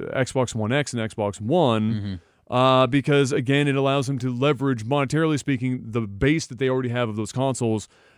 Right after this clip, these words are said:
Speaker 1: until they have a base in the new
Speaker 2: That's right.
Speaker 1: Xboxes.
Speaker 2: Yeah.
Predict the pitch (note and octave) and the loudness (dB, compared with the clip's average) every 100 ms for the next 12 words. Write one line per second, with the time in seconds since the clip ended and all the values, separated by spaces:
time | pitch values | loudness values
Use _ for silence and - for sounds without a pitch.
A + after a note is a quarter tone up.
0 | _ D3+ D3 - G3 G#3 E3 - _ _ | _ -2 0 4 6 8 4 -2 _ _
1 | - D3 C#3+ F3 A#3+ G#3+ C3+ C#3+ A#2+ G2 | -2 0 2 4 4 2 4 4 4 0
2 | - - _ _ _ _ _ _ - D3 | -8 -10 _ _ _ _ _ _ 0 2
3 | C#3+ C3+ B2+ A#2 B2 A2 - F#2+ - A#2 | 4 4 4 2 2 0 0 -8 -4 -2
4 | G2 | -2